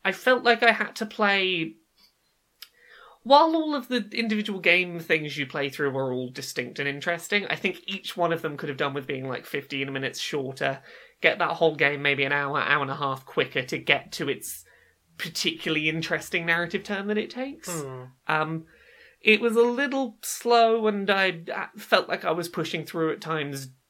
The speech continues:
Speaker 1: just 'cause I wanted to see
Speaker 2: Yeah.
Speaker 1: what was next. But when it reaches its very clear narrative turning point, it's totally worth having played through to get to.
Speaker 2: Nice.
Speaker 1: Um, all things maybe four or five hours, and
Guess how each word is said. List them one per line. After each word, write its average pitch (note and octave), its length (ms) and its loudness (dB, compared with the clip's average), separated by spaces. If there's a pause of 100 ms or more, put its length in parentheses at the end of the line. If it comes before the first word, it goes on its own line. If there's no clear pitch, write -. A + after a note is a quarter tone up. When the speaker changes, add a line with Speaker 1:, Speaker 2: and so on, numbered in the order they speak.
(160)
Speaker 1:
just - 280 -4
'cause D#3 100 -4
I D#3 80 4
wanted D3+ 400 -6
to D3 100 -6
see D#3+ 180 -2
Speaker 2:
Yeah. C3+ 120 -2
Speaker 1:
what C#3+ 120 -4
was C#3 140 -10
next. F#3+ 440 -6 (1080)
But G#3 200 -2
when A3+ 220 4
it - 320 -2
reaches G3+ 600 0
its E3+ 200 -4
very E3+ 240 2
clear D#3+ 320 2
narrative D3 400 0
turning D3 340 -2
point, C#3 360 -2
it's - 260 0
totally C3+ 560 -2
worth B2 320 -2
having B2+ 720 -4
played B2+ 280 -4
through B2+ 180 -8
to - 80 -12
get - 280 -8
to. - 300 -8 (200)
Speaker 2:
Nice. B2+ 400 -8
Speaker 1:
Um, D3 360 -6 (520)
all E4 140 2
things B3+ 260 -2
maybe D3 220 0
four B2+ 320 -2
or B2+ 60 -4
five C3 260 -4
hours, F#3 540 -4
and D3 280 -8